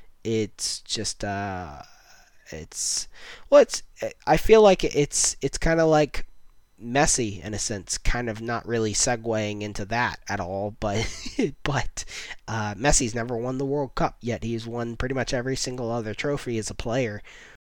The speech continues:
But I see a lot more following behind the women's national team, which is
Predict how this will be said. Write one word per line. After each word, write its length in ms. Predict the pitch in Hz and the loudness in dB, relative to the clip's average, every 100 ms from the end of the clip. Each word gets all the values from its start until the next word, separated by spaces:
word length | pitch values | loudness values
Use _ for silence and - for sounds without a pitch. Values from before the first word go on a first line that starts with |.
| - - - | -20 -18 -14
But 1000 | 139 127 127 123 - 139 123 110 107 - - | -12 -12 -12 -6 4 6 6 6 2 -2 -2
I 440 | - 131 131 131 123 - | 2 4 4 2 -2 -2
see 260 | - 151 | 0 4
a 80 | 151 | 6
lot 300 | 147 143 - | 8 8 6
more 320 | 139 139 143 | 2 0 2
following 640 | 139 - 117 127 139 139 131 | 0 2 4 4 2 0 -2
behind 680 | 120 123 127 123 131 131 127 | -2 -2 -2 -2 -2 -2 -2
the 560 | 131 135 135 131 131 | -2 0 0 -2 -4
women's 420 | 113 135 143 139 143 | -4 -2 0 0 -2
national 380 | 143 - 151 | -2 -2 -6
team, 420 | 143 151 151 139 107 | -6 -6 -6 -8 -10
which 220 | 127 - | -8 -8
is 180 | 117 | -8